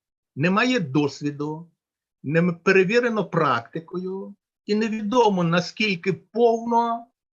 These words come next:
е, законодавець відобразив в особливій частині всі ті діяння,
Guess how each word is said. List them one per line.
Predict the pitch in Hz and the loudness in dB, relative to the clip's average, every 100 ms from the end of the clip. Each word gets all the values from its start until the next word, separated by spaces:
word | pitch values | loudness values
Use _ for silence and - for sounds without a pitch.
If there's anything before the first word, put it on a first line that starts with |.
| _ _ _ _ _ | _ _ _ _ _
е, | 143 147 147 | -8 -6 -6
законодавець | 127 175 190 170 143 156 180 208 - | -2 -2 0 0 0 0 2 -2 -4
відобразив | 175 196 196 214 185 202 156 | -2 -2 0 0 2 0 0
в | |
особливій | 147 147 151 151 139 | -4 -4 -2 -2 -2
частині | 143 135 - 185 196 | -6 -10 -4 -2 -2
всі | 175 - 165 | -6 -8 -10
ті | 165 | -10
діяння, | 127 131 123 127 156 160 160 | -6 -4 -2 -4 -6 -8 -10